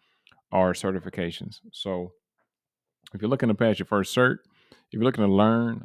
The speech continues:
um, a little bit about tech, uh, this episode is definitely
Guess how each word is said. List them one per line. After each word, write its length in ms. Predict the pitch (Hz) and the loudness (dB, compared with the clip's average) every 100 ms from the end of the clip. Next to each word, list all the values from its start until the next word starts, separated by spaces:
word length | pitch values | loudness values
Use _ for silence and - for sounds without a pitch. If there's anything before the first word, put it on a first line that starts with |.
| - | -14
um, 280 | 90 87 90 | -12 -12 -12
a 80 | 92 | -8
little 240 | 104 101 | -4 -2
bit 160 | 104 98 | 2 2
about 360 | 90 85 69 | 2 -4 -6
tech, 360 | - 143 - - _ _ | -4 -4 -4 -14 _ _
uh, 300 | - 90 90 | -10 -6 -6
this 320 | 90 101 101 - | -6 -6 -8 -10
episode 460 | 101 92 101 95 | -10 -6 -2 -2
is 80 | 90 | -4
definitely 560 | 85 90 - 85 90 | -4 -4 -4 -8 -10